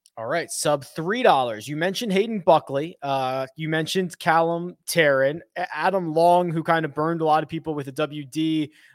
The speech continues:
last week, is, like, a dollar fifty under his fair value at the moment. Alex Noren is here. I, I, I almost, I tried to make this case a little bit on,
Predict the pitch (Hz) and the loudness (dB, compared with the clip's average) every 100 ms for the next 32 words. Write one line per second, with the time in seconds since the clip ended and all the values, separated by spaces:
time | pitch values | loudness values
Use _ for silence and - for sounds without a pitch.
0 | - 147 165 - 156 147 139 139 127 - | -6 0 0 0 -4 -4 -6 -4 -4 -4
1 | 127 147 131 - 147 - 156 - 135 143 | 2 2 0 -2 -4 -2 -6 -4 -4 -4
2 | 135 - 135 117 110 113 143 165 165 160 | -4 -4 -4 -4 -6 -2 0 2 0 0
3 | 156 160 165 170 151 - - - 156 185 | 0 0 0 -2 -4 -16 -12 -2 2 2
4 | - 143 139 143 165 180 185 185 196 196 | 0 -8 -6 -2 0 0 0 -2 0 0
5 | - 165 170 196 202 220 269 294 - - | 0 -4 -2 0 2 2 0 -4 -4 -4
6 | 185 269 302 285 233 208 - 202 190 151 | -2 0 0 -2 -10 -10 -4 -4 -4 -8
7 | 156 160 170 151 | -8 -6 -6 -6